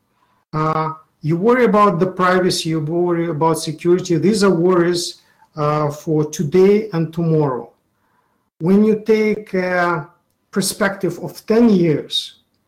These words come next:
will I be able to run my programs? Uh, if the service disappears right now, monopoli-, monopolistic server,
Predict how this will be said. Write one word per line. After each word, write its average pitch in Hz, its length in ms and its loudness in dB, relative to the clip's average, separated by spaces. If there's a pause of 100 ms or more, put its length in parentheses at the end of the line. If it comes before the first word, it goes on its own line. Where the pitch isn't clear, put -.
(260)
will 190 200 2
I 226 140 4
be 208 220 2
able 190 220 0
to 180 160 -4
run 185 320 0
my 175 160 0
programs? - 760 -10 (840)
Uh, 165 540 0 (680)
if 196 240 -4
the 214 100 4
service 220 440 0
disappears 196 560 -2
right 175 180 0
now, 180 180 -2
monopoli-, 175 640 -2 (460)
monopolistic 185 800 0
server, 160 540 -2